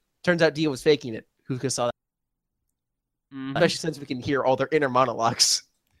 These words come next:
Speaker 2: And so that stone mask that was oh so important to Jojo's father, mother, whatever it is, uh, he ended up growing up, like, trying to learn as much as possible from it, and in turn,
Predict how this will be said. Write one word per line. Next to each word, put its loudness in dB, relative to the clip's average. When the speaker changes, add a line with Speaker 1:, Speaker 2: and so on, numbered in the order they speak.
Speaker 2:
And -6
so 2
that 6
stone -2
mask 2
that -4
was -6
oh 0
so -6
important -8
to -6
Jojo's -8
father, -2
mother, -2
whatever -8
it -10
is, -10
uh, 4
he -2
ended 0
up 0
growing 0
up, -6
like, -10
trying -4
to -8
learn -4
as -4
much -2
as -12
possible 2
from -8
it, -6
and -8
in -6
turn, -2